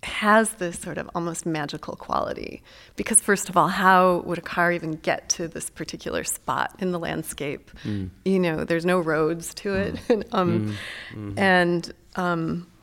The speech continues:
Speaker 1: a fascinating car from the fifties, so it was this really interesting object.
Speaker 2: Mm.
Speaker 1: And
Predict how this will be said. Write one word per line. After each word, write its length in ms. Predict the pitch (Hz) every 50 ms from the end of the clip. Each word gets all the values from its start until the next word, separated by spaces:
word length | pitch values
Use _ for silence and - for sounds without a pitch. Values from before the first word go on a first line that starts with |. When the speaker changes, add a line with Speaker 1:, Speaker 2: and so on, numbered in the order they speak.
| - - _ _ _ _ _ _ _ _ _ _ _ _ _ _ _ _ _ -
Speaker 1:
a 60 | -
fascinating 720 | - - 170 156 170 - - 180 180 175 165 165 170 160 165
car 360 | - - 185 180 180 180 180
from 300 | 180 - - - - -
the 80 | - -
fifties, 460 | - - 262 254 - - 220 214 202
so 80 | - 196
it 80 | - -
was 220 | 185 185 185 185
this 200 | - 180 170 -
really 200 | - 170 160 156 -
interesting 600 | - 190 202 196 - 202 196 - - 170 170 - -
object. 760 | - 175 196 190 - - 185 180 180 175 - - - - - - - - -
Speaker 2:
Mm. 300 | - 113 110 107 104 104 101 - - _ _ _ _ _ _ _ -
Speaker 1:
And 520 | 185 190 185 180 185 185 180 185 -